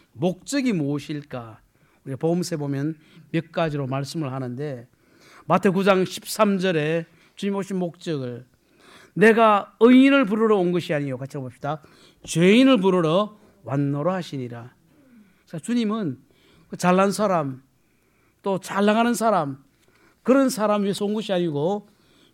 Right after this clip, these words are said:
죄인을 부르-, 부르러 왔다. 교회가 이 땅 가운데서는 영혼의 병원이 되어야 됩니다. 영적으로 힘들어하고 삶이 고달플 때에 이 교회에 와서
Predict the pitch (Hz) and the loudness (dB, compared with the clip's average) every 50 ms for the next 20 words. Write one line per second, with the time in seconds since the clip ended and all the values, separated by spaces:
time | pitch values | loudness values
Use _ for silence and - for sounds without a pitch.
0 | _ _ - 156 160 185 214 262 277 302 302 247 202 190 170 165 156 - - _ | _ _ -4 2 4 6 8 8 8 8 6 6 4 2 2 2 -2 -4 -8 _
1 | _ - 170 185 185 180 156 135 123 - - 131 120 117 - _ _ _ _ _ | _ -6 -4 -2 0 0 0 -2 -4 -6 -10 -12 -14 -14 -16 _ _ _ _ _
2 | _ _ _ _ _ _ _ _ _ 220 190 147 - _ _ _ - 156 - - | _ _ _ _ _ _ _ _ _ -6 -6 -6 -8 _ _ _ -16 -14 -4 -2
3 | 190 185 196 214 214 185 185 175 175 - 220 208 - 233 220 220 196 180 170 165 | 0 2 2 2 2 2 2 0 0 -2 -4 -2 -2 -2 0 0 0 2 0 0
4 | 156 147 139 - - 139 131 139 160 190 180 185 - _ _ _ _ _ _ - | 0 -2 -6 -8 -8 -8 -6 -6 -6 -6 -8 -10 -16 _ _ _ _ _ _ -4
5 | 143 160 180 214 226 202 147 131 151 151 160 160 151 139 135 131 123 120 123 117 | 0 0 2 2 2 0 0 -2 -2 -2 0 -2 -2 -4 -4 -6 -8 -10 -12 -14
6 | 117 117 117 117 127 _ _ _ _ _ _ _ _ _ 147 170 190 190 185 - | -16 -16 -18 -20 -20 _ _ _ _ _ _ _ _ _ -4 -2 -2 -2 -4 -4
7 | 165 165 151 180 196 190 190 185 180 156 156 156 156 147 143 147 156 170 170 - | -4 -4 -4 -4 -4 -4 -2 -2 -2 0 0 -2 -2 -4 -4 -4 -4 -4 -4 -8
8 | _ _ _ _ _ _ _ _ _ - - - 175 175 190 185 - - 160 156 | _ _ _ _ _ _ _ _ _ -12 -4 -2 0 0 0 -2 -2 -4 0 2
9 | 202 214 214 - 254 254 - - 170 156 151 160 180 185 180 180 - _ _ _ | 2 2 2 0 -2 -2 -2 -4 -6 -6 -4 -4 -4 -4 -6 -6 -10 _ _ _
10 | _ _ _ _ _ - 226 226 226 220 208 180 - - - 165 175 185 196 190 | _ _ _ _ _ -6 -4 -2 -2 -2 -2 -4 -8 -6 -2 0 0 0 0 0
11 | 170 156 151 147 - - 135 139 165 190 190 185 | 0 0 0 -2 -4 -6 -4 -2 -2 -2 -2 -4